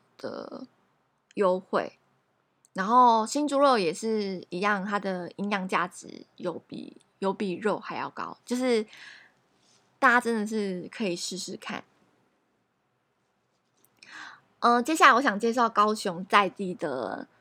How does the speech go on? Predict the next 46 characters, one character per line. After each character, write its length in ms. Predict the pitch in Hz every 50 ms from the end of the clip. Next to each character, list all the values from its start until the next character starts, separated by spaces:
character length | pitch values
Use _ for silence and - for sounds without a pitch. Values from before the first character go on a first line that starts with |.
| _ _
素 340 | - - - 349 330 262 190
食 320 | - - - - 190 190
摊 400 | 180 185 - 233 214 208 202 208
车。 560 | 220 - - 233 196 190 185 180 185 185 196 - _ _ _ _ _ _
第 160 | - 285 302
一 60 | 302
间 200 | 254 285 277 277
是 460 | 285 - 302 285 262 247 233 226 214 202
叫 260 | - 240 233 220 196
植 300 | - - - 175 175 190
福 340 | - - - 180 165 180 220 -
饼， 260 | 214 190 175 - - - _ - - - - _ _
呃， 180 | - 208 208 208
植 240 | 208 - - 214 240
是 200 | - - 339 302
植 240 | - - - 202 220
物 160 | 240 254 254
的 200 | 214 208 190 180
植， 440 | - - - - 165 170 170 175 190
福 600 | 185 - - 190 190 190 196 185 190 196 202 -
是 180 | - - 247 254
福 240 | 254 - - 180
气 220 | 190 - - - 226
的 160 | 202 185 131
福， 300 | - - - - - - - 262
植 240 | - - - 214 220
福 240 | 226 - 208 202 202
饼。 260 | 196 - - 190 - - _ - - - - - - - - _ _
然 160 | - 165 185
后 80 | 233 269
第 220 | 269 - 285 285
一 40 | 294
次 280 | 277 - - 339 294 240
知 180 | - - 220
道 180 | 220 240 233 226
这 120 | 226 214
间 280 | 196 - 202 202 208 214
店 220 | 202 - 220 214
的 100 | 190 185
时 200 | 202 202 - -
候 160 | 180 180 190 185
是， 560 | - - 196 196 190 190 185 180 180 - -
呃， 260 | - - 117 131 120
有 160 | 123 - - -
看 300 | - - 220 214 196 190
到 480 | 190 196 190 185 180 175 170 147 -